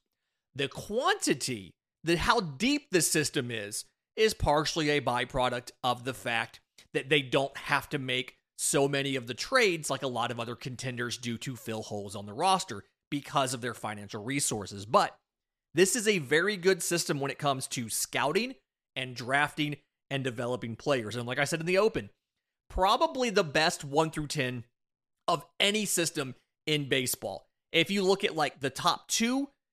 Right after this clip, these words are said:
yes, the Orioles probably have a better top two in Gunnar Henderson and Grayson Rodriguez. If you look at, like, the top four, the Diamondbacks probably have a better top four. But even just the top six,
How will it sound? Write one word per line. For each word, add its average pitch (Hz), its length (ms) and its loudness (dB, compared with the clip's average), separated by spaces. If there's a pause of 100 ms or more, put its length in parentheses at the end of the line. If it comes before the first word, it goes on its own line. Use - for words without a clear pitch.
(240)
yes, 135 440 0
the 151 100 -6
Orioles 170 540 4
probably 151 340 2
have 139 240 2
a 135 80 2
better 123 400 0
top - 420 -6
two 202 320 2
in 139 120 -4
Gunnar 131 260 -2
Henderson 120 640 -4 (400)
and 131 200 -6
Grayson 127 300 -4
Rodriguez. 120 580 -2 (220)
If - 140 -12
you 165 60 4
look 170 120 2
at, 175 80 0
like, 139 240 -2
the 139 80 0
top 123 320 -4
four, 175 560 2 (480)
the 147 80 0
Diamondbacks 139 720 2
probably 123 400 0
have 120 260 0
a 135 60 2
better 120 260 -4
top 135 360 -2
four. 196 340 2 (260)
But - 220 0
even 262 300 2
just 247 240 -4
the 262 80 4
top 254 320 -2
six, - 500 0